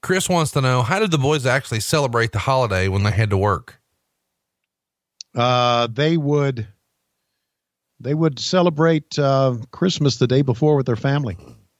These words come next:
Speaker 1: Well, here on
Speaker 2: And then they would work.
Speaker 1: Thanksgiving, like, are, is there catering in the back? Do you guys go out together?
Speaker 2: No,
Speaker 1: What's the
Speaker 2: no.
Speaker 1: plan?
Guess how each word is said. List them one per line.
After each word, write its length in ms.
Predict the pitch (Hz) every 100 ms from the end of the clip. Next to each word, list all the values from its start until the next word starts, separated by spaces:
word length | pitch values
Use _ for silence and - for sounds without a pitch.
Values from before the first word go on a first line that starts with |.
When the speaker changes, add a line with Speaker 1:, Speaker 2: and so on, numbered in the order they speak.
| _ _ _
Speaker 1:
Well, 100 | 127
here 160 | 135 190
on 60 | 170
Speaker 2:
And 80 |
then 80 | 131
they 80 | 139
would 120 | 135
work. 200 | 135 113
Speaker 1:
Thanksgiving, 320 | 98 95 98 85
like, 220 | 110 107 - - - _ -
are, 140 | 87 -
is 300 | - 98 117
there 120 | 120
catering 480 | - 165 160 160 147
in 80 | 127
the 60 |
back? 300 | 135 143 131
Do 60 | 120
you 100 | 120
guys 220 | 127 110
go 160 | 101 101
out 220 | 127 123
together? 340 | 127 131 120
Speaker 2:
No, 80 | 127
Speaker 1:
What's 140 | 139
the 80 | -
Speaker 2:
no. 40 | 107
Speaker 1:
plan? 300 | 98 82